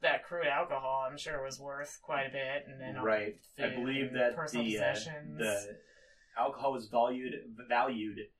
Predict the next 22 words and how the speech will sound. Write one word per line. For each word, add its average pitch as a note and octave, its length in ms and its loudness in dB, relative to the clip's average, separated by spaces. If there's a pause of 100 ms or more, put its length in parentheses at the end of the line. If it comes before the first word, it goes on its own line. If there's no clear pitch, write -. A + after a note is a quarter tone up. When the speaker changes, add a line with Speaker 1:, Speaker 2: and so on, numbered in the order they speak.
(460)
Speaker 2:
at - 300 0
thirty-five A#2 640 -2
thousand A2+ 600 -2
dollars. - 800 -8 (160)
Speaker 1:
Well, G3+ 160 6
that's - 360 2
quite E3+ 280 -4
a D3+ 80 -8
bit D3+ 140 -6
of C#3+ 60 -6
money D3 280 -2
for A#2+ 120 -2
Speaker 2:
And A#2+ 100 2
it C3+ 100 0
was A2 160 -2
Speaker 1:
eighteen D3 260 -6
seventy-two. D3 340 4
Speaker 2:
fully B2 120 2
insured C3+ 640 0
as G2 160 -8
well. A#2+ 540 -2
Speaker 1:
Mm-hmm. F3 540 -6